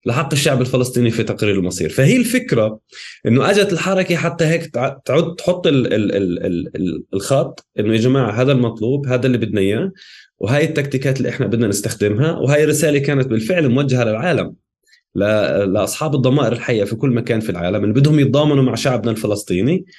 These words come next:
عشان هذا التضامن يكون فعال، إحنا بنملك الناس هاي المجموعة من الأدوات. بينما المقاطعة نفسها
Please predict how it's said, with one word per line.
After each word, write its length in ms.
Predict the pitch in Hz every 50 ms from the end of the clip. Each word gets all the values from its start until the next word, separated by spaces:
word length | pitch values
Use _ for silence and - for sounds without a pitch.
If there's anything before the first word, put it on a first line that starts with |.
| - - - _ _ -
عشان 360 | - 95 98 - 208 202 208
هذا 200 | 190 185 180 175
التضامن 440 | 165 - 151 143 151 151 151 143 131
يكون 260 | 113 107 - 214 226
فعال، 580 | 214 220 202 170 135 139 143 151 180 185 - -
إحنا 200 | - - 180 165
بنملك 460 | 160 160 156 160 165 160 156 147 151
الناس 320 | 143 143 151 151 143 147 147
هاي 120 | 147 143
المجموعة 440 | 131 127 127 120 127 139 127 113 117
من 80 | 107
الأدوات. 480 | 104 104 - - 92 95 87 85 80 - - 98
بينما 260 | 104 117 127 131 135
المقاطعة 560 | 135 135 139 139 214 226 240 233 185 165 147
نفسها 540 | 160 202 240 240 - - - 107 85 -